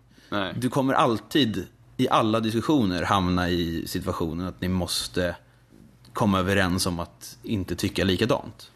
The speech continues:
Speaker 1: Ja, <laughs> men exakt.
Speaker 2: Och då måste ju då fokuset för diskussionen inte handla om att övertyga den andra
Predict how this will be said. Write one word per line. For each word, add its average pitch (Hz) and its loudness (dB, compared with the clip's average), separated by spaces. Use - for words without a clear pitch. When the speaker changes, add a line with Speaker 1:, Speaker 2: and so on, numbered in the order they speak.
Speaker 1:
Ja, 98 0
<laughs> - 0
men 123 4
exakt. 107 0
Speaker 2:
Och 123 2
då 113 2
måste 120 0
ju 135 2
då 92 0
fokuset 147 0
för - 0
diskussionen 98 2
inte 110 2
handla 95 2
om 85 2
att 82 -4
övertyga 92 2
den 95 0
andra 90 -2